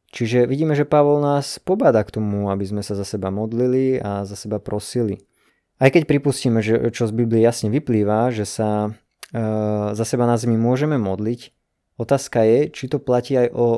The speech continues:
zosnulých, hej? Naše sestry a bratia protestanti môžu položiť nasledovnú poznámku, že tých zosnulých sa to už netýka.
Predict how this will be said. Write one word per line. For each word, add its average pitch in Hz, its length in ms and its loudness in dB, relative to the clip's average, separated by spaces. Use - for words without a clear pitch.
zosnulých, 107 800 -4
hej? 110 240 -4
Naše 110 320 -4
sestry 120 400 0
a - 20 -6
bratia 117 300 2
protestanti 117 640 -2
môžu 113 260 -2
položiť 113 540 0
nasledovnú 117 640 -2
poznámku, 117 800 -2
že 113 480 0
tých 143 240 -2
zosnulých 147 420 0
sa 131 140 -2
to 135 160 0
už 123 100 -2
netýka. 113 600 -2